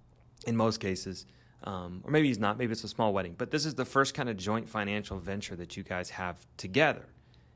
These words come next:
And so you need to learn how to manage that, and you need to learn how to, um, make these types of decisions together and it not cause too much strain. So be preparing financially.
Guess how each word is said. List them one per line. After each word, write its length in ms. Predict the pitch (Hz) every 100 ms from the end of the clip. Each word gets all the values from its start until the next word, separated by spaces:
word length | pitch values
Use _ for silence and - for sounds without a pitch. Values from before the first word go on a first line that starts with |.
| - -
And 260 | 107 98
so 220 | - 101
you 180 | 95 95
need 120 | 147
to 80 | 143
learn 160 | 135 123
how 140 | 113
to 60 | 92
manage 420 | 92 110 104 -
that, 260 | 85 82 - -
and 340 | 95 90 87 - - - - - -
you 120 | 107
need 180 | 113 101
to 80 |
learn 280 | 95 98 98
how 280 | 92 95 95
to, 420 | - 98 90 85 82 - - - - - - - - - - -
um, 300 | - - - _ _
make 320 | 107 117 131 -
these 220 | 110 -
types 300 | 113 101 -
of 100 | 90
decisions 560 | 92 - 107 95 90
together 600 | - 82 95 107 85 82 -
and 100 | 92
it 100 | 92
not 280 | 95 90 -
cause 280 | 87 85
too 140 | - 95
much 340 | 85 78 - -
strain. 420 | - - 78 76 - - - - - - - -
So 400 | 101 90 87 - - 101
be 120 | 104
preparing 520 | - - 113 110 104
financially. 680 | - 98 92 87 - -